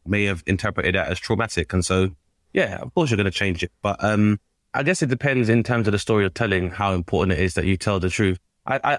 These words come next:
I think especially if you are going to, uh, preface your occupation as a comedian with observational, like most of us do,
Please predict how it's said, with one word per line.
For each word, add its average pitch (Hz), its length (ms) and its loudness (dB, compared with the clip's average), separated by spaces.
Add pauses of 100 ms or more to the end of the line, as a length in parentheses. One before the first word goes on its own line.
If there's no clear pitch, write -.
I 139 40 -2
think 160 200 2
especially 135 440 0
if 113 320 -4
you 135 160 4
are 123 80 0
going 123 320 2 (120)
to, 113 380 4
uh, 104 400 0 (360)
preface 123 460 -4
your 113 180 2
occupation 107 520 0
as 95 80 2
a 92 40 -4
comedian 101 320 2
with 95 200 0
observational, 90 760 0
like 87 300 -2
most 101 320 0
of 92 80 0
us 90 120 0
do, 95 180 0